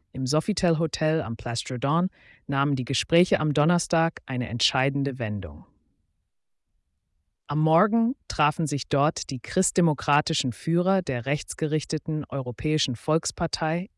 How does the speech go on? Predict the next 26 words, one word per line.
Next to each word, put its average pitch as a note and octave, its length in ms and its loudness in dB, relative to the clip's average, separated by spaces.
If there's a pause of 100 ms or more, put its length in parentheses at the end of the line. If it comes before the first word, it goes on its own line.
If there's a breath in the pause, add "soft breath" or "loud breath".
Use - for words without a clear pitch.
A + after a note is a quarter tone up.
E C#3 140 -4
V A#2 240 -8
P, D#3+ 400 -4 (400 soft breath)
der B2 80 -4
führenden F#3+ 500 4
politischen D#3 560 0
Kraft - 480 0
innerhalb D3 540 0
der - 120 -2
europäischen C3 640 -2
Institutionen, D3 1040 -4 (320)
um E3 140 0
sich E3 240 0
auf C#3+ 80 -6
den C#3 180 0
Gipfel D3+ 360 -2
vorzubereiten. G#2+ 920 -8 (340)
Anwesend E3+ 560 4
waren C#3 380 2
elf E3+ 280 6
Führer E3 420 2
der C#3 120 2
Mitgliedstaaten D3+ 880 0
der C#3 120 -2
Europäischen C3+ 640 -2
Union, A#2 640 -2